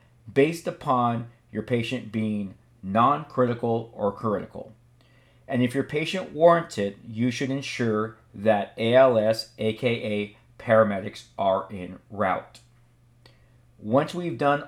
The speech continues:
all of this, you should be documenting all of your assessment, your treatment, findings, reassessments on your particular documentation form. Now that your assessment has been completed,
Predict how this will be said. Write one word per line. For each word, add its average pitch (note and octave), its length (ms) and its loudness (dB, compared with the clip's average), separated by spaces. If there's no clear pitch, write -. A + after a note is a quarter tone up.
all C3 220 2
of C3 120 -6
this, G2+ 360 -4
you A2+ 260 0
should B2+ 220 -8
be A#2+ 200 -2
documenting A#2 800 0
all A2 300 4
of G#2 180 -2
your G#2 400 0
assessment, D#3+ 800 -4
your F#2 160 -10
treatment, C#3 640 -4
findings, C3+ 1000 -2
reassessments A2+ 1080 0
on A#2+ 540 2
your A2+ 460 2
particular A2 640 -6
documentation G2 1000 -4
form. - 360 -10
Now G3 200 0
that C4+ 240 2
your D#3 160 -2
assessment B2+ 500 -2
has A#2+ 320 -2
been A2+ 380 -4
completed, G#2+ 580 -6